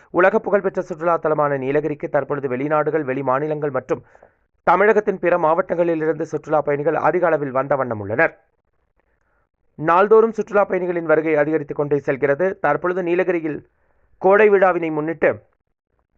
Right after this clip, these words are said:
மலர் கண்காட்சி, ரோஜா கண்காட்சி, நாய் கண்காட்சி நடைபெற்று வருகிறது. உதகை தாவரவியல் பூங்காவில் நேற்று முன்தினம் மலர் கண்காட்சி தொடங்கியது. மலர் கண்காட்சியை காண சுற்றுலா பயணிகளின் கூட்டம் அலைமோதியது. மூன்றாவது நாளாக இன்று காலையிலேயே உதகை தாவரவியல் பூங்காவிற்கு சுற்றுலா பயணிகள் அதிக அளவில் வந்தனர்.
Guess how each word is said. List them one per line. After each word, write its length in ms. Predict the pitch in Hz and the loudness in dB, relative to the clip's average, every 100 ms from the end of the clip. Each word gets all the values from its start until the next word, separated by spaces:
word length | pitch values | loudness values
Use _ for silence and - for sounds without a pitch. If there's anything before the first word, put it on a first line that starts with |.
| _ _ _ _ | _ _ _ _
மலர் 260 | 139 160 185 | -2 2 2
கண்காட்சி, 440 | 208 196 190 190 | 0 0 -2 0
ரோஜா 260 | 160 156 170 | 0 2 0
கண்காட்சி, 460 | 170 151 156 165 | -2 -4 -4 -4
நாய் 220 | 147 135 147 | -4 -2 -2
கண்காட்சி 460 | 147 135 139 139 | -4 -4 -6 -4
நடைபெற்று 380 | 123 117 110 110 | -6 -4 -4 -6
வருகிறது. 520 | 98 95 131 170 - _ _ _ _ _ - | -6 -4 -2 -2 -2 _ _ _ _ _ -4
உதகை 280 | 190 202 202 | 0 2 2
தாவரவியல் 420 | 180 165 196 185 160 | 2 2 2 -2 -4
பூங்காவில் 340 | 170 175 175 | -2 -2 0
நேற்று 220 | 165 160 | -4 -4
முன்தினம் 300 | 160 160 170 | -4 -2 -2
மலர் 200 | 156 143 | 0 -2
கண்காட்சி 380 | 151 143 143 143 | -2 -4 -4 -4
தொடங்கியது. 440 | 135 139 139 151 | -6 -4 -4 -4
மலர் 200 | 156 135 | -2 -2
கண்காட்சியை 500 | 143 151 151 147 151 | -2 -4 -4 -4 -6
காண 200 | 135 139 | -4 -4
சுற்றுலா 340 | 139 135 143 143 | -4 -8 -4 -4
பயணிகளின் 440 | 139 131 127 120 | -2 -4 -6 -8
கூட்டம் 320 | 147 156 - - | -8 -4 -4 -4
அலைமோதியது. 680 | 131 127 113 110 135 160 - - _ | -4 -2 -4 -4 -2 -2 -4 -20 _
மூன்றாவது 500 | - 190 202 196 185 | -2 0 4 2 2
நாளாக 360 | 170 160 151 147 | 2 2 2 0
இன்று 440 | 135 156 170 120 - | -4 -4 -2 -2 -2
காலையிலேயே 580 | 147 165 180 175 160 | -2 0 0 -2 -2
உதகை 320 | 170 151 147 147 | -2 0 -2 -2
தாவரவியல் 460 | 139 143 139 139 | -2 -2 -2 -4
பூங்காவிற்கு 420 | 135 131 135 135 139 | -6 -4 -4 -4 -10
சுற்றுலா 360 | 139 131 139 | -14 -6 -4
பயணிகள் 320 | 131 135 147 | -4 -4 -2
அதிக 240 | 139 131 151 | -2 -2 -2
அளவில் 240 | 127 113 | -2 -4
வந்தனர். 420 | 101 95 117 139 | -8 -4 -2 -4